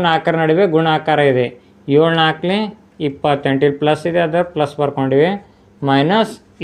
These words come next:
ಎರಡು. ಇವಾಗ ನೆಕ್ಸ್ಟ್ ಗುಣಾಕಾರ ಗಣಕ್ಕೆ ಸಂಕಲನ ಮಾಡ್ಕೊ. ಸಂಕಲನ ಈ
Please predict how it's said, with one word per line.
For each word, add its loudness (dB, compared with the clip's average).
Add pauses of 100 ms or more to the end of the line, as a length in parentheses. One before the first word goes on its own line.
ಎರಡು. 0 (500)
ಇವಾಗ 2 (140)
ನೆಕ್ಸ್ಟ್ -4 (340)
ಗುಣಾಕಾರ 0 (100)
ಗಣಕ್ಕೆ 0 (120)
ಸಂಕಲನ 0
ಮಾಡ್ಕೊ. -2 (180)
ಸಂಕಲನ -2 (560)
ಈ 4